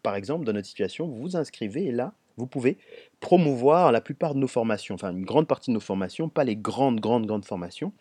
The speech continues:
avec les programmes de coaching, mais, euh, il y a plus de cinquante, voire cent formations disponibles au moment où vous suivez cette vidéo, sur différentes thématiques, croissance personnelle, développement, business, affaires, entrepreneuriat, état d'esprit, motivation, prise de parole, enfin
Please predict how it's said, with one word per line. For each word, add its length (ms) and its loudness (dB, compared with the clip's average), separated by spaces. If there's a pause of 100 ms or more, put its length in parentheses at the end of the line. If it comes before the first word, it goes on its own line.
(280)
avec 220 -6
les 80 -6
programmes 340 -8
de 80 -8
coaching, 460 -6
mais, 300 -2
euh, 180 -4 (220)
il 80 -16
y 40 -2
a 40 -6
plus 220 -12
de 80 -16
cinquante, 640 -8
voire 300 -6
cent 220 -8
formations 500 -8
disponibles 460 -8
au 60 -6
moment 200 -8
où 60 -8
vous 80 -18
suivez 180 -12
cette 220 -12
vidéo, 340 -12 (480)
sur 220 -6
différentes 580 -2
thématiques, 500 -6
croissance 360 -8
personnelle, 640 -6
développement, 560 -8
business, 560 -8
affaires, 500 -6
entrepreneuriat, 720 -8
état 180 -8
d'esprit, 360 -10
motivation, 640 -8
prise 200 -16
de 100 -10
parole, 340 -2
enfin 180 -6